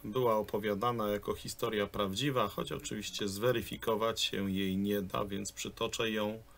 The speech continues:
taka, jaka jest. A ty wyciągnij z niej wnioski takie, jakie chcesz. Historia pewnego obrazu. I człowiek, który to opowiada, był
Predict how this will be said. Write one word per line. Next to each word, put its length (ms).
taka, 300
jaka 320
jest. 520
A 200
ty 380
wyciągnij 520
z 160
niej 120
wnioski 440
takie, 340
jakie 300
chcesz. 540
Historia 720
pewnego 760
obrazu. 540
I 360
człowiek, 500
który 500
to 140
opowiada, 840
był 360